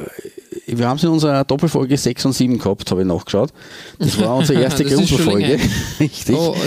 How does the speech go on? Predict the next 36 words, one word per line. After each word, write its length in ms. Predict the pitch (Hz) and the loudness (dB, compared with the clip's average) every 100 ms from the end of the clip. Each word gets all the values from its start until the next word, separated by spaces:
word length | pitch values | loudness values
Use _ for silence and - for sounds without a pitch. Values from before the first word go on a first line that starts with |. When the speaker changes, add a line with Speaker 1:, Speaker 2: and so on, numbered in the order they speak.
| 139 | 0
Speaker 2:
ja, 300 | 160 175 175 | 2 0 0
ich 80 | |
bin 160 | - 175 | 0 0
mir 80 | 170 | 0
jetzt, 120 | 170 - | -2 -4
ähm, 420 | 156 147 147 151 | -2 0 0 0
hm, 340 | 160 156 156 - | 2 2 2 2
hm, 100 | 151 | 2
hm, 240 | 147 143 - | 2 2 2
hm, 300 | 147 143 135 | 4 4 2
hm. 300 | 143 135 - | 2 0 0
Na, 500 | 160 175 - 95 151 | -2 -2 -4 -4 -4
äh, 40 | 156 | -2
klär 200 | 143 139 | -2 -2
mich 140 | 117 | 0
Speaker 1:
Ich 60 | 131 | 0
Speaker 2:
auf. 40 | |
Speaker 1:
klär 180 | - 123 | 2 2
dich 160 | 143 113 | 4 2
auf. 140 | 117 | 2
Es 160 | 117 101 | 0 0
war, 380 | 110 120 110 - - - - | 2 2 2 -2 -6 -6 -2
also 220 | 104 123 | 0 2
mir 320 | 123 123 156 | 4 4 4
kommt's 480 | 202 160 156 - - - - | 2 -2 -2 -6 -8 -10 -8
von 240 | 104 123 | -4 -2
der, 80 | 113 | -2
von 180 | - 104 | 0 -2
der 80 | 98 | -2
Farbgebung, 520 | 95 92 - - - | -2 -4 -2 -2 0
von 140 | - | -2
der 80 | 127 | -2
Gestaltung, 540 | 113 - 101 - 156 147 | -2 -4 -4 -2 -2 -2
von 180 | 139 | -2
der 100 | 117 | -4
Design, 440 | 113 - 87 117 | -4 -2 0 0